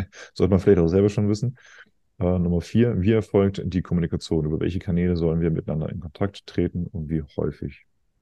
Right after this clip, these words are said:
Auch gut. Ähm, fünftens, gibt es bestimmte Fristen oder Zeitpläne, an die ich mich halten muss? Sechstens, ähm, wie sieht die Zusammenarbeit mit anderen Teammitgliedern aus?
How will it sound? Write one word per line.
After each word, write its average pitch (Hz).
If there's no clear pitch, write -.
Auch 98
gut. 107
Ähm, 80
fünftens, 110
gibt 90
es 107
bestimmte 120
Fristen 110
oder 82
Zeitpläne, 85
an 85
die 78
ich -
mich 78
halten 76
muss? -
Sechstens, -
ähm, 85
wie 87
sieht 113
die 107
Zusammenarbeit 98
mit 87
anderen 87
Teammitgliedern 82
aus? -